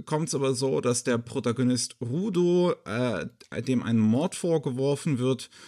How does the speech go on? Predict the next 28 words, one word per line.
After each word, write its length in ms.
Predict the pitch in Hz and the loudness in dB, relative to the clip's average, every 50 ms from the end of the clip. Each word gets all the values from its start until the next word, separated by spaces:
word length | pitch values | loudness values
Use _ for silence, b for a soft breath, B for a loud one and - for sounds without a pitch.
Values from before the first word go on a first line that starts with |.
| B B B | B B B
und 80 | - | -4
der 80 | 113 113 | -4 0
deswegen 540 | - 120 117 - - 117 110 117 139 131 - | 0 -2 -2 -2 -2 -2 -2 0 -2 -2 0
in 180 | 123 123 120 | 2 0 2
die 300 | 120 120 117 117 117 120 b b b b b | 2 2 0 0 0 -2 b b b b b
Hölle 300 | - 117 131 151 135 117 | 0 0 2 4 2 2
verbannt 640 | 104 - 113 98 92 - 98 95 98 104 107 - - | 0 0 -2 -2 -2 0 0 0 0 0 -2 -2 -2
wird. 420 | 107 117 127 139 139 - - - | 0 2 2 2 0 -2 -6 -6
Also 220 | - 107 104 117 120 | -4 -2 -2 0 0
das 180 | - 107 - | 0 0 0
ist 340 | - 95 113 - - - - b b b b b | 0 0 0 0 0 0 -2 b b b b b
noch 380 | - 110 110 117 135 147 131 - | 0 2 4 4 4 2 0 -2
eine 280 | 92 123 127 127 123 | 0 2 4 4 4
Stufe 460 | 120 - - 131 131 123 127 - - 123 | 2 0 -2 0 0 0 0 0 0 0
unter 440 | 113 - 117 139 143 - 147 120 | 0 2 0 0 0 0 -2 0
der 160 | 101 101 95 76 | 0 0 0 0
armen 340 | 95 101 101 107 110 107 | -2 0 0 2 2 2
Schicht, 460 | 101 - - 120 123 127 - - - b b b b b b b b b b _ | 0 0 0 -2 0 -2 -2 -4 -6 b b b b b b b b b b _
ähm, 640 | - 113 113 117 117 117 117 113 113 117 117 110 104 | 0 2 2 4 4 4 4 4 4 4 2 2 2
wo 120 | 110 117 113 | 2 0 2
im 140 | 120 123 | 2 0
Prinzip 500 | 120 - 127 117 - - - 233 214 - | 0 0 -2 -2 -2 -2 -2 -4 -6 0
der 140 | - - - | 2 2 4
Müll 420 | 131 131 127 131 135 131 131 123 120 - _ _ _ _ _ _ _ | 6 6 6 6 6 6 6 4 0 -4 _ _ _ _ _ _ _
noch 280 | 151 165 156 135 - 131 | 2 2 2 2 2 2
weiter 320 | 143 135 147 147 - 151 | 4 4 4 4 4 4
runtergeworfen 1120 | 117 107 101 104 113 139 139 123 - 123 113 117 127 104 120 120 117 113 107 - - 123 | 4 4 2 2 2 2 2 4 4 2 2 2 2 2 4 4 4 4 4 2 0 2
wird, 460 | 107 113 113 107 107 - - - - | 2 4 4 4 2 0 -2 -8 -10